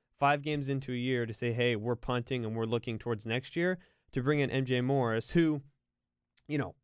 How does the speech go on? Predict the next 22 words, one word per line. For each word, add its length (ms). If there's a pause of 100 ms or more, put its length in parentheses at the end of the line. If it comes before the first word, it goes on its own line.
(800)
he 360
had 280 (120)
pr-, 100 (360)
good 220
stats. 720
It's 200
just, 380 (500)
you 120
know, 200 (160)
<laughs> 140
this, 560 (540)
I, 160
I 120
don't 220
think 180
he, 160 (300)
if 240
he's 360
gonna 340
come 320
in 260
and 320